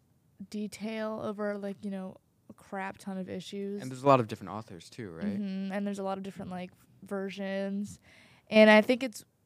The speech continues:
Speaker 1: the res-, like, the fan base reception of adapt-, like, comic book adaptations, I think, is really interesting because there's so many things that they're like, "Oh, this isn't accurate, this isn't accurate."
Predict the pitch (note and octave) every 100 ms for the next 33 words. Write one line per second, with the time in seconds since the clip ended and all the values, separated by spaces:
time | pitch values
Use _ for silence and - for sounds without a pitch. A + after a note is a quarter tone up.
0 | _ _ _ _ _ _ _ _ - A3
1 | A3+ A3+ - A3+ - B3 - G3+ G#3+ A#3
2 | C#4+ D4+ D4 D#4 D4 - D#4 D4 - C4
3 | C4 A#3 G#3+ A#3 A#3+ A#3+ B3 A#3 A3+ A#3+
4 | B3 C4 A#3+ A#3+ A3+ A#3+ A3+ A#3 A3+ B3+
5 | A#3+ - - - - _ - A#3 A3 G#3+
6 | - _ _ - A3+ A3 - B3+ B3+ C4
7 | B3+ A3 A#3 A#3 G3 - G#3+ G3+ G3+ -
8 | B3 A3+ G#3 A3 A#3+ A3+ A3 A3 G#3+ A3
9 | G#3 - A3+ G#3+ G#3 G3+ G#3 G#3+ G3+